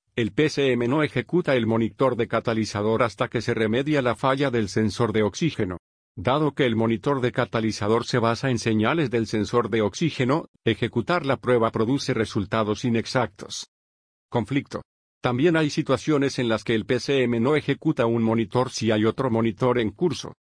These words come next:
En estas situaciones, los efectos de la ejecución de otro monitor podrían provocar una falla errónea.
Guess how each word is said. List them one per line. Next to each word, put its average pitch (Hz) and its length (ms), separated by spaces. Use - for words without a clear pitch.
En 120 120
estas 180 300
situaciones, 123 800
los 117 220
efectos 135 440
de 131 80
la 110 120
ejecución 127 580
de 110 100
otro 127 260
monitor 113 500
podrían 120 440
provocar 110 460
una 120 180
falla 101 380
errónea. 101 540